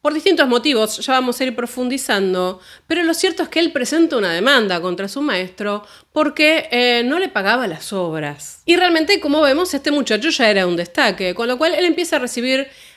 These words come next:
a partir de entonces una cantidad de encargos muy interesantes. Como por ejemplo,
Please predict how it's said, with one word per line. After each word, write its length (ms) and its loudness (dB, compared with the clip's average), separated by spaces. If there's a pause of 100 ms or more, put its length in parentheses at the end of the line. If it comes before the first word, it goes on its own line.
a 100 -4
partir 380 4
de 100 4
entonces 600 0
una 220 0
cantidad 340 -2
de 60 0
encargos 680 0 (100)
muy 440 2
interesantes. 1120 -4
Como 240 2
por 100 2
ejemplo, 680 -2